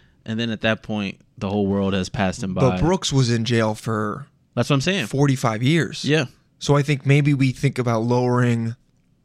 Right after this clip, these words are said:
Speaker 2: the time
Speaker 1: Yeah.
Speaker 2: and then have that person while they're in jail also do some kind of, like,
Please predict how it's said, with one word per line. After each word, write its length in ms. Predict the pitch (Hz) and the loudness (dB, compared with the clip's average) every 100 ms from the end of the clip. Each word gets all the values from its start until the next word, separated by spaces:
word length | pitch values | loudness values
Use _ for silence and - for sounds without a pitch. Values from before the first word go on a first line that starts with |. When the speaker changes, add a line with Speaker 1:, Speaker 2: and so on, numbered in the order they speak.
| _ _ _ - | _ _ _ -6
Speaker 2:
the 100 | 131 | -4
time 600 | 127 131 135 123 107 117 - _ _ | -2 2 4 4 0 -4 -10 _ _
Speaker 1:
Yeah. 180 | 110 110 | -6 -4
Speaker 2:
and 120 | - 127 | 0 0
then 120 | 120 | 0
have 240 | 120 120 | 0 0
that 160 | 120 - | 0 -2
person 380 | 123 123 120 120 | -2 -2 -2 0
while 180 | 117 | 0
they're 120 | 117 117 | 0 0
in 80 | 113 | 0
jail 200 | 117 - | 0 0
also 320 | 117 - 120 | -2 -2 -4
do 220 | 120 123 | -2 -2
some 220 | - 123 113 | 0 -4 -2
kind 220 | 120 113 | -2 -2
of, 80 | 110 | -2
like, 180 | 107 | -4